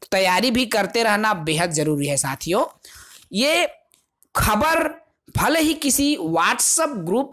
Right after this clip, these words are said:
के माध्यम से वायरल हुआ है, उस साथी का भले ही शिक्षा विभाग में परिचय रहा हो, किसी,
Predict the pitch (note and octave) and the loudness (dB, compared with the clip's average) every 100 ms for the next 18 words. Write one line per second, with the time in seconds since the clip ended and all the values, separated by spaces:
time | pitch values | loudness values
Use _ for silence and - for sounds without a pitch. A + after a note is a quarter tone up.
0 | - D4+ D#4 G3 F3 D#3+ A3+ C#4+ - C#4 | -8 -2 0 0 0 0 0 0 0 0
1 | G3+ D#3+ E3 A3 G#3 E3+ G#3 G#3+ B3 - | 0 2 2 2 0 0 0 0 -2 -4
2 | - - - - C#4+ D4 C4+ G#3+ G#3 C#4 | -20 -20 -18 -6 -2 0 0 0 0 -2
3 | C#4+ C4+ F3+ F3 B3+ C#4 B3+ C#4 D4+ - | 0 -2 0 0 2 2 2 0 -4 -14
4 | - - G3+ G3+ C4+ C4+ A3 G#3 A3+ A3+ | -10 -4 -4 -2 0 0 2 2 2 0
5 | A3+ G#3+ F3+ D#3+ G#3+ F#3+ D#3+ A3 C#4 G#3+ | -2 0 0 0 0 0 0 0 2 2
6 | B3+ - F3 - G#3 G#3 | 0 -4 -6 -2 -4 -6